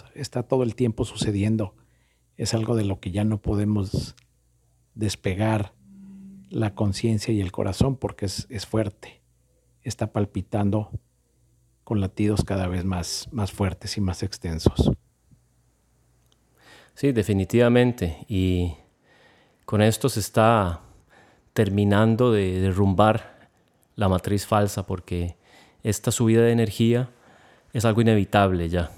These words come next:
Speaker 2: Y otra cosa superinteresante es que en esta guerra entre la luz y la oscuridad, eh,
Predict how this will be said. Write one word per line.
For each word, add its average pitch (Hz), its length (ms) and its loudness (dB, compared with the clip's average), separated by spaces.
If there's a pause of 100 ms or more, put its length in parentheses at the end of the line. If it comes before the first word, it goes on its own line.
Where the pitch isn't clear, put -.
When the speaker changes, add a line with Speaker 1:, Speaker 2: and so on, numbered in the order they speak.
(1040)
Speaker 2:
Y 95 420 -2
otra 117 340 -2
cosa 113 460 0 (600)
superinteresante 110 1000 2
es 107 100 -2
que 117 320 -2
en 101 100 2
esta 110 600 0 (380)
guerra 113 600 2 (560)
entre 92 880 -4 (640)
la 95 140 -4
luz 117 360 2
y 120 40 -2
la 104 80 0
oscuridad, 95 720 0 (1080)
eh, 120 420 -12